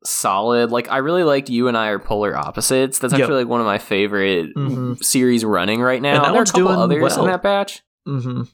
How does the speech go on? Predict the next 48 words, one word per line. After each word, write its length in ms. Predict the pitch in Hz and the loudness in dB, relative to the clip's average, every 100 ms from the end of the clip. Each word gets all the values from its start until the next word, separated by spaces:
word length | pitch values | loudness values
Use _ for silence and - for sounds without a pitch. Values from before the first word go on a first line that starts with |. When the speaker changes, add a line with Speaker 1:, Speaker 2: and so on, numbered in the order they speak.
| _ | _
Speaker 1:
Yeah. 540 | 131 151 220 127 107 - - - - _ _ - - | -4 -2 2 0 0 -6 -16 -20 -20 _ _ -20 -4
'Cause 200 | 185 170 | -4 -2
we 160 | 180 196 | -2 0
did 180 | 226 | 2
also 300 | 190 131 165 | 2 0 0
look 180 | 139 123 | 0 -2
at 80 | 127 | -4
just, 140 | 117 120 | -6 -2
like, 160 | 110 | -2
some 480 | - 117 104 101 92 - _ - | 0 -2 0 -2 -6 -12 _ -4
other 180 | 110 110 | -2 -2
series 160 | 123 | 0
that 80 | 104 | 0
we're 120 | 104 - | 0 0
interested 500 | 98 - 135 - 147 | -2 0 0 2 0
in, 120 | 147 | 0
but 120 | 120 - | -4 -8
most 300 | 143 165 190 | -4 0 0
of 60 | 131 | 2
the 20 | |
Speaker 2:
Mm-hmm. 60 | 170 | 2
Speaker 1:
ones 140 | 156 147 | 2 0
we 80 | |
looked 200 | 120 117 | 0 0
at 140 | 135 120 | 0 -2
were 80 | 123 | -2
newer. 560 | 104 95 120 131 143 143 - | -2 0 2 2 0 -4 -12
Speaker 2:
Yeah. 240 | - - 110 | -6 -4 -2
Speaker 1:
And 80 | 165 | 0
there 80 | 233 | 2
were 120 | 294 | 0
a 40 | |
couple, 420 | - 165 147 160 127 | -2 -4 -4 -2 -2
like, 260 | 110 107 - | -2 -4 -4
really 280 | 123 117 | 0 0
good 160 | 107 104 | 2 2
ones 220 | 95 98 | 0 -2
in 40 | 101 | -4
that 140 | 62 | -6
batch. 380 | - - 50 - - - - | -4 -4 -4 -8 -14 -10 -6
Speaker 2:
I 60 | |
mean, 160 | 160 175 | -2 -2
Speaker 1:
There 80 | 202 | 0
Speaker 2:
even, 260 | 220 - | 0 2
Speaker 1:
really 180 | 175 190 | 4 4
Speaker 2:
like, 80 | - | 2
Speaker 1:
aren't 240 | 120 - | -2 -2
any. 460 | 107 104 90 95 | -2 -2 -2 -6